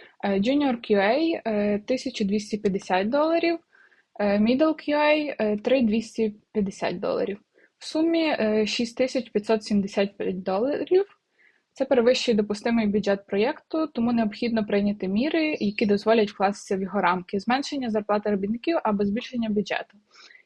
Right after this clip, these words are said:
Із клієнтом було обговорено необхідність збільшення бюджету, і він зріс на дві тисячі сімдесят п'ять доларів та становитиме шість п'ятсот сімдесят п'ять доларів.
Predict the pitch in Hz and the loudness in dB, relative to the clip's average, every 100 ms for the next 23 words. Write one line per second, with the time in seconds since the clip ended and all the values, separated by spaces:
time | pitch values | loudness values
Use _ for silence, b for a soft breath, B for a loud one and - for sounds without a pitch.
0 | - 208 - 277 370 311 254 247 220 220 | -12 -6 0 2 2 2 4 4 2 0
1 | 214 226 233 220 208 202 - 202 202 196 | 2 2 2 2 2 2 0 -2 0 -2
2 | - - 190 - 190 185 190 254 330 320 | -4 -6 -6 -4 -6 -4 0 0 0 -2
3 | - 208 214 208 240 294 - 233 196 185 | -4 -2 0 -2 -2 -4 -4 -6 -4 -4
4 | 185 208 220 214 202 - - 202 196 190 | -4 -4 -4 -8 -16 -16 -6 -6 -4 -6
5 | 190 185 185 240 311 311 311 _ B B | -4 -4 -2 0 0 -2 -6 _ B B
6 | B - 214 - 208 226 285 277 254 240 | B -6 -6 0 0 2 0 -2 -2 -2
7 | 233 233 - - 208 208 208 202 202 _ | -2 -2 -6 -4 -4 -2 0 0 -2 _
8 | 208 180 180 - _ - 208 190 180 190 | -4 -2 -4 -6 _ -10 -2 -2 -2 -6
9 | - 175 175 185 190 190 | -4 -6 -4 -4 -4 -6